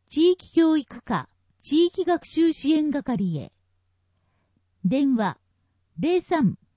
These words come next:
三六四七、九六七六。ファックス、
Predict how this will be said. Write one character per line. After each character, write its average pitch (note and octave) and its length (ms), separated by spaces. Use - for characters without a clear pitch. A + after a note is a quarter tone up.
三 E4+ 360
六 F4+ 240
四 B3+ 300
七、 G#3 380
九 F4 280
六 F4 260
七 G#3 280
六。 B3 160
フ - 100
ァ E4 40
ッ - 20
ク - 120
ス、 - 280